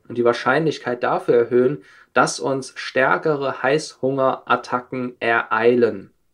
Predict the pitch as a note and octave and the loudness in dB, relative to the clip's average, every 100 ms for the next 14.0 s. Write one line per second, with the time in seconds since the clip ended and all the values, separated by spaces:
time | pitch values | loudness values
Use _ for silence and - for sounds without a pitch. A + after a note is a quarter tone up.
0 | _ _ - B2+ D3+ - C#3 C3 B2+ B2 | _ _ -2 2 2 2 0 2 0 -2
1 | _ _ _ G3+ A3 F#3+ D#3 D#3 D3 D3+ | _ _ _ -6 4 4 4 0 -2 -4
2 | B2+ B2+ C3 C3+ A#2+ A#2+ A#2+ A#2 _ _ | 2 2 4 2 -2 0 -2 -2 _ _
3 | - G3 A3 C3+ A#2+ A#2 A2+ - G#2+ A2 | -4 -4 2 4 4 2 0 -4 0 2
4 | A2+ A#2 A#2+ B2 B2 B2+ A#2+ A#2+ B2 - | 2 0 -4 -4 0 2 4 4 4 -4
5 | - - - - _ - A2+ C3 B2+ - | -20 -20 -20 -20 _ -4 -2 0 -4 -8
6 | B2 A#2 A2+ A#2+ C3 C3 B2+ B2+ - _ | -4 -4 -2 0 4 6 4 2 -10 _
7 | _ _ _ _ A#2 A#2+ A#2 - _ - | _ _ _ _ 2 2 2 -10 _ -4
8 | D3+ E3+ E3+ C3+ B2+ - - B2 C#3 D3+ | -4 0 -2 0 -2 -4 -10 0 4 6
9 | D#3 D#3 D#3 _ _ _ _ _ - - | 4 0 -10 _ _ _ _ _ -20 0
10 | C#3+ C#3 C3+ - - D#3 D3 C#3+ C#3+ A#2+ | 4 6 4 0 -8 -2 -2 0 -2 0
11 | B2 B2+ B2 A#2+ _ - _ _ C3 C#3+ | 4 4 4 0 _ -20 _ _ -6 0
12 | D#3+ D#3+ D3 C#3 B2+ - B2 A#2+ - B2+ | 2 2 2 -4 -4 -4 -2 -4 2 4
13 | C3 A#2+ G#2+ G#2 G2 A2 C3 D3+ E3 | 4 2 -4 -10 -6 -2 4 4 2